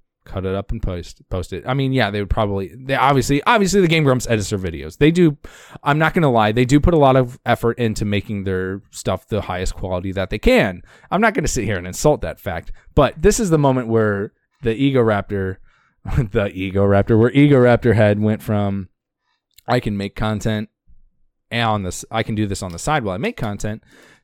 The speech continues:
to, "I can make money all the time doing this." And that bred a lot of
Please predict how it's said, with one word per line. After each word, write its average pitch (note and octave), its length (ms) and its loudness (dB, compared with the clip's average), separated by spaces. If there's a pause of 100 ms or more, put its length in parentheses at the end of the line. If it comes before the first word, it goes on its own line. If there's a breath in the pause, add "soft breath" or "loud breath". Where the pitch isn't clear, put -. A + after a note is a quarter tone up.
to, B2 200 -4
"I A2 120 -4
can G#2+ 180 -8
make F#2+ 200 -8
money F2 460 -10 (440)
all F2 240 -8
the F2 120 -10
time F#2+ 420 -4 (440)
doing G#2+ 340 2
this." - 340 -10
And C3 200 2
that D#3 280 0
bred A2+ 440 2
a B2 60 2
lot G#2+ 300 2
of A2 100 -4